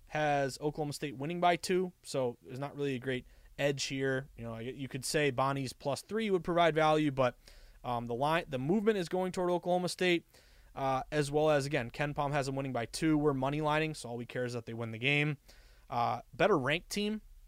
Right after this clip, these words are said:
KenPom has OK State ranked eighty-second in the country versus ninety-eighth for the Bonnies. But this is where it gets good. If you look at, uh, a lot of these stat categories head-to-head,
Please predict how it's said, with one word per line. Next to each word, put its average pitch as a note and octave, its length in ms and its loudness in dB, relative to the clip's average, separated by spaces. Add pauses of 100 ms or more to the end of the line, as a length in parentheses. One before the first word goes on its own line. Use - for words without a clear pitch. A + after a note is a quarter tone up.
(180)
KenPom D3 420 -2
has C3+ 340 0
OK C#3+ 300 -2
State C#3 340 -4
ranked B2+ 340 -6
eighty-second C#3+ 680 -4
in D#3 100 -6
the D#3 60 -4
country D#3+ 360 -6
versus A#2+ 380 -8
ninety-eighth B2+ 680 -6 (400)
for - 80 -12
the A2+ 80 -8
Bonnies. C#3+ 500 0 (440)
But D#3 100 -2
this G#3 100 4
is G#3 80 -2
where G#3 120 8
it E3 80 0
gets D3+ 200 2
good. C#3 200 0
If A#2+ 100 -6
you C3 80 -2
look C#3+ 160 2
at, C3+ 200 4 (240)
uh, B2 240 -6
a C3 60 -10
lot C#3 160 2
of C3+ 60 -6
these B2+ 160 -2
stat C3+ 300 -2
categories C#3+ 500 -2
head-to-head, C3+ 480 -2